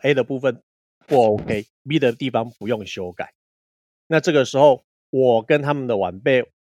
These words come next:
我是跟他们晚辈签约的，这个时候我们三方该怎么办？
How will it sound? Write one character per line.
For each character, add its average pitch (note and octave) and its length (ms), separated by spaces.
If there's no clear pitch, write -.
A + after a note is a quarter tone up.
我 A2 100
是 D#3 120
跟 D3+ 100
他 D3 80
们 C3 100
晚 F#2 140
辈 A#2 160
签 G#2 240
约 G2+ 220
的， F2+ 200
这 E3 80
个 C#3 140
时 D#3 80
候 D3 100
我 G2+ 140
们 G2 140
三 A#2+ 320
方 A#2+ 280
该 A#2 100
怎 G#2 100
么 D#2+ 200
办？ F2 160